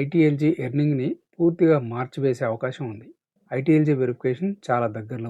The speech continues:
ఉందని. కానీ ముందు ఎవరికి వెరిఫికేషన్ వస్తుందో మరి ఎంతమందికి తెలుసండి? ఈ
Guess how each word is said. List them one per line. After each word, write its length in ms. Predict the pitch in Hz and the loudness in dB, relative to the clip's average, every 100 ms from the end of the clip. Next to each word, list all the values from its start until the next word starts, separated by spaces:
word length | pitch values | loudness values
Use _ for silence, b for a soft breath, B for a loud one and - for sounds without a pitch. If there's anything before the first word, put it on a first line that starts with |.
| 113 | -10
ఉందని. 220 | 110 117 _ _ - | -12 -16 _ _ -2
కానీ 260 | 143 156 160 151 185 _ - 131 | 2 4 4 2 -2 _ -6 0
ముందు 240 | 160 190 196 127 | 2 2 2 2
ఎవరికి 300 | 127 175 175 165 | 4 4 4 4
వెరిఫికేషన్ 520 | 147 143 151 143 143 127 | 2 2 0 0 -2 -6
వస్తుందో 400 | - 147 143 139 131 175 _ - | -8 -2 2 2 0 -8 _ -10
మరి 160 | 127 120 139 | -6 -6 -4
ఎంతమందికి 400 | 131 147 151 139 143 | 0 2 2 2 0
తెలుసండి? 360 | 135 147 139 175 _ _ _ | -2 -2 -4 -6 _ _ _
ఈ 40 | - | -2